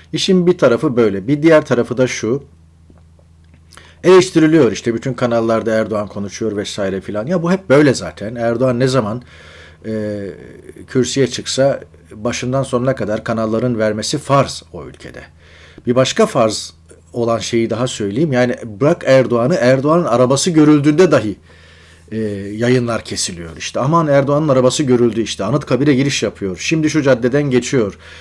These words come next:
İşte şu anda spor salonu yerleşkesine girdi filan. Böyle yani.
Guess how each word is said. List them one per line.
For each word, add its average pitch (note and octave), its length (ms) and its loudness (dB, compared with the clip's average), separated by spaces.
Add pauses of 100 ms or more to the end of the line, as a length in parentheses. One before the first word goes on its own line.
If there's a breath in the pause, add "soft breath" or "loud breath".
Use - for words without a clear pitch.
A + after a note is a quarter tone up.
(120)
İşte C#3+ 260 0
şu F#3+ 200 0
anda D#3 240 2
spor - 320 0
salonu C#3+ 640 0
yerleşkesine C#3+ 720 2
girdi B2+ 400 2
filan. F#2+ 320 -8 (1120 soft breath)
Böyle F3 220 4
yani. F2 320 -4